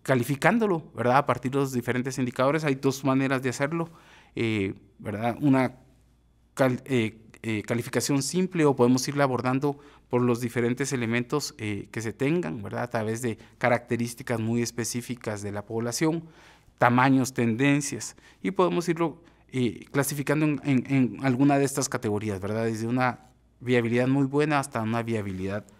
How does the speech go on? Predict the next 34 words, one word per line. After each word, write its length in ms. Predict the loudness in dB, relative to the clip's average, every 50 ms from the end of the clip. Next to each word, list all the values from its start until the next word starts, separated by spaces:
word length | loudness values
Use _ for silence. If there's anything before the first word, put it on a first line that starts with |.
| _ _ _ _ _ _
pobre, 380 | 4 4 4 6 4 4 2 2
dependiendo 580 | 2 0 0 0 0 0 2 2 0 0 2 2
de 60 | 2
la 60 | 2
información 460 | 0 -2 -4 -4 -6 -4 -4 -4 -4 -4
que 100 | -4 -2
tengamos 520 | 0 0 2 2 2 2 2 0 -2 -6 -16 -20 -20 _ -4
y 60 | -2
de 80 | 0 0
la 60 | 0
información 680 | -2 -2 -4 -6 -4 -4 -4 -2 -2 -2 -2 -4 -4 -8 -12 -20 -20 -20 _ _ -2
que 120 | -2 0
dispongamos 640 | 0 0 -2 -4 -4 -4 -2 0 0 0 -2 -2 -2
para, 360 | -2 -2 -2 -2 -4 -6 -12 -20 _ _ -4
para 180 | -2 0 0
analizar 540 | 0 -2 -2 -4 -4 -4 -2 0 2 2 2
este 220 | 0 -4 -8 -12
tipo 280 | -14 -16 -14 -12 -10 -10
de 80 | -10 -10
elementos. 540 | -12 -14 -14 -16 -18 -18 -20 -20 -20 -20 _ -20 -20 -20 -20 -20 -20 -20 -20 -20 -10
Otro 300 | -6 -4 0 2 4 4
elemento 300 | 6 6 4 4 2 0
importante 500 | -2 -2 -2 -2 0 0 0 0 -2 -4
es 80 | -4
cuando 180 | -2 -2 0 0
entramos 340 | -2 -2 -2 -2 -2 -2 -4
a 40 | -2
analizar 400 | -2 -2 -2 -2 -2 -2 -2 -2
todo 200 | 0 0 0 0
el 100 | 0 0
tema 180 | -2 0 0
de 80 | 0 0
las 160 | -2 -2 -2
amenazas, 640 | -2 0 0 0 0 0 -2 -2 -6 -6 -8 -12